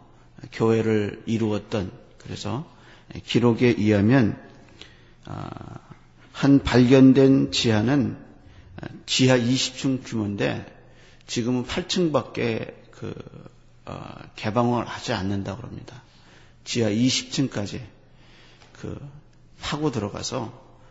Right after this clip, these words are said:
그 안에서 신앙을 지키기 위해서, 에, 일 세기부터 십삼 세기까지, 에, 그 기독교 공동체가 이루어졌던 데가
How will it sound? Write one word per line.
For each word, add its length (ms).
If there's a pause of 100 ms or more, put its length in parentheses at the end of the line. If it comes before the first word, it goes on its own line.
(140)
그 220
안에서 520
신앙을 540
지키기 480
위해서, 400 (460)
에, 160
일 180
세기부터 560
십삼 440
세기까지, 580
에, 840 (140)
그 380
기독교 480
공동체가 840 (420)
이루어졌던 640
데가 460